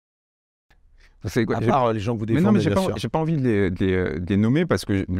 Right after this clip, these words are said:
Speaker 1: j'ai peur que ça se retourne
Speaker 2: Ouais, vous
Speaker 1: contre eux.
Speaker 2: allez, <laughs> ouais, les mettre
Speaker 1: Ça,
Speaker 2: dans l'embarras.
Speaker 1: voilà, c'est ça. Mais, mais il y en a, et alors, il y en a des, il y a des semi-courageux, donc ceux qui essaient de pousser jusqu'à une limite qu'ils savent ne pas devoir franchir,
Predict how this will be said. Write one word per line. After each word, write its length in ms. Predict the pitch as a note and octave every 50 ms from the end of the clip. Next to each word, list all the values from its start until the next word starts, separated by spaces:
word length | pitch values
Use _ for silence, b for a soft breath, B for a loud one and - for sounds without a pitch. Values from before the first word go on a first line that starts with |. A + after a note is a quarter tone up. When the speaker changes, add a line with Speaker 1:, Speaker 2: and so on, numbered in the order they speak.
| -
Speaker 1:
j'ai 160 | C2 F2+ F2+ F2
peur 140 | - C3+
que 60 | - -
ça 100 | G#2 F#2+
se 60 | F2
retourne 220 | G#2 E2+ - -
Speaker 2:
Ouais, 60 | B2
vous 80 | A#2 A#2
Speaker 1:
contre 140 | B2 B2 A2
eux. 40 | F#2+
Speaker 2:
allez, 300 | E2+ - - - - -
<laughs> 40 |
ouais, 120 | - E3 B2
les 100 | B2 A#2+
mettre 180 | B2 B2+ B2+
Speaker 1:
Ça, 80 | B2 C3
Speaker 2:
dans 80 | G#2 A2
l'embarras. 280 | G#2 B2+ B2 G#2+ G2
Speaker 1:
voilà, 220 | G2 A2+ G#2+ F#2+ E2+
c'est 120 | - - A2
ça. 160 | - G#2 - -
Mais, 220 | G2+ G2 F#2 F#2 D2
mais 120 | F#2 F#2
il 40 | F#2
y 40 | F#2+
en 120 | G2 G#2
a, 320 | B2 C3+ E3+ F#3+ G3 G2 -
et 340 | - G2+ F#2+ F#2 F#2 F#2 - -
alors, 200 | D2+ F2+ G2 F#2+
il 40 | G2
y 80 | G#2
en 80 | A2 A#2+
a 80 | C3
des, 140 | A#2 G#2 G2 F#2 G2 - - -
il 80 | A2
y 60 | G2+
a 60 | G#2 G#2
des 100 | G2+ G2+
semi-courageux, 720 | - - C3+ C#3 C3 - B2 A2 G#2 F#2 G#2 B2 E3 A3 A#3 -
donc 140 | G#2+ G2
ceux 140 | - - B2+
qui 100 | A#2 -
essaient 180 | A2+ - - A2
de 60 | G2+
pousser 460 | - A#2 G#2+ - C#3+ C3+ B2 G#2 - - - _ _
jusqu'à 280 | - G#2 G#2 - - A2+
une 80 | G#2+
limite 260 | A2+ A2 A#2 A#2+ - -
qu'ils 100 | - F#2+
savent 260 | - - A#2 A2 F#2+
ne 100 | G2+ F#2+
pas 120 | E2+ G2+
devoir 240 | G2 G2 F#2 G2 F2+
franchir, 480 | - - F#2+ - - - A#2+ C#3 F3+